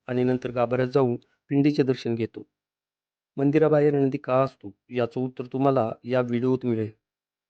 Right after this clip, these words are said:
व्हिडिओ शेवटपर्यंत पहा. नमस्कार, मी शामराव गोरे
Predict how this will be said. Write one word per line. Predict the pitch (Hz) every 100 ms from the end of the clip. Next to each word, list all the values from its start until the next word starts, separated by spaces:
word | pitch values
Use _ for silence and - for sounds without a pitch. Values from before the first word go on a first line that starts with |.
| _ _ _ _ _ _ -
व्हिडिओ | 139 147
शेवटपर्यंत | 147 131 131 127 123 127
पहा. | 127 120 - - _ _ _ _ _ _ _ _
नमस्कार, | 123 139 - 143 143
मी | - 139
शामराव | 127 123 123 131
गोरे | 131 131